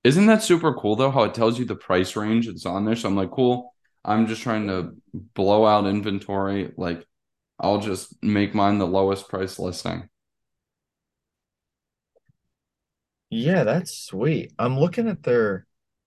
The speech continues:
Speaker 2: website, too. They actually have a pretty, uh,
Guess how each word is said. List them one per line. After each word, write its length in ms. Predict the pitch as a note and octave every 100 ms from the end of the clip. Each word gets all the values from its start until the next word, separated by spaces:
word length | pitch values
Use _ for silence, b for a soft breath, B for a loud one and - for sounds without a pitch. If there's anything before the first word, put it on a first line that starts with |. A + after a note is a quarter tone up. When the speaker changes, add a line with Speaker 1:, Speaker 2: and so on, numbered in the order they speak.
| _ _ _ _ _ _ _ _ _ _ _ _ _ _ _ -
Speaker 2:
website, 680 | G#2 A2 D#3+ F3 A#2 E2+ D2+
too. 420 | - C3+ G2+ - - -
They 220 | A#2 A#3
actually 280 | F#4 - E4
have 120 | D#3+
a 20 |
pretty, 440 | - F#3 D#3+ D3
uh, 520 | B2+ B2+ A#2+ - G1+